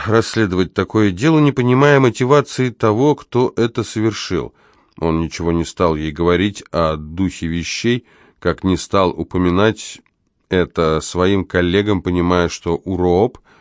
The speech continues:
не место для лирических излияний. Шорер как-то сказал ему:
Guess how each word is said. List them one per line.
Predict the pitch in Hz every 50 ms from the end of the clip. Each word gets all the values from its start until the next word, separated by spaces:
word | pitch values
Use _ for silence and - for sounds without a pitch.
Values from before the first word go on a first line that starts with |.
| _ _ _ _ _ _
не | - 95 98 98
место | 95 107 120 117 - - 113 101
для | 95 92 92
лирических | 90 87 90 82 95 98 - - 90 - - - 95 - - -
излияний. | 98 85 76 85 95 104 92 82 67 64 62 - 78 - _ _ _ _ _ _ _ _ _ _ _ _ _ _
Шорер | _ - - - 165 160 143 143 135 107
как-то | - - 123 120 - _ - 107
сказал | - - - 113 110 120 139 131 104
ему: | 82 76 71 69 67 62 57